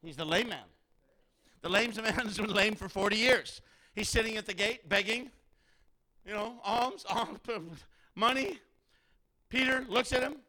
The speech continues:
says, "Hey, look at me." He fastens his gaze. The man looks up. He says, "Silver and gold, I don't have that. What I have, I'm gonna give to you.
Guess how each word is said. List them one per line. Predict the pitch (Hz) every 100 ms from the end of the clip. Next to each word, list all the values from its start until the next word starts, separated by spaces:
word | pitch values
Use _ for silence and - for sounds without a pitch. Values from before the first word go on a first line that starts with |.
| _ _ _ _ _ _ _ _
says, | - 240 202
"Hey, | 302 311 - - _ _
look | 311 359
at |
me." | 349 254 - _ _ _ _ _ _ _ - - - _ _ _ _ _ _ _ _ _ _ - - _ _
He | 180
fastens | - 247 208 - 196 135
his | 160 127
gaze. | - 180 147 82 - - - _ _ -
The | 226
man | 240 233
looks | 233 220 -
up. | - 233 - _ _ _ _
He | 220
says, | 240 240 -
"Silver | 247 226 214
and | 208
gold, | 214 214
I | 214
don't | 208
have | 220 208
that. | 214 175 - _ _ _ _
What | 175 226
I | 214
have, | 226 226
I'm | 220
gonna | 226 220
give | 240 -
to | 240
you. | 240 220